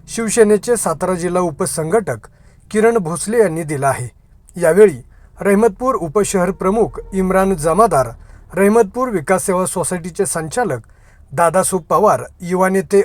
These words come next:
अजित माने, विक्रम पवार आदी कार्यकर्ते उपस्थित होते.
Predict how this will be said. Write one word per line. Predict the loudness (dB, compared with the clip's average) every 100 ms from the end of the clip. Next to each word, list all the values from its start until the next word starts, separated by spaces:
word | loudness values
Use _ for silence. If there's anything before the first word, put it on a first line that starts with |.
| 0
अजित | -4 -4 -4
माने, | -2 0 0 -4 -12 -20 _ -10
विक्रम | -6 -2 0 0
पवार | 2 4 6 4 -2 -6
आदी | -4 -4
कार्यकर्ते | -2 -2 0 -2 -6 -6 -6
उपस्थित | -6 -4 -6 -6 -10 -12
होते. | -10 -8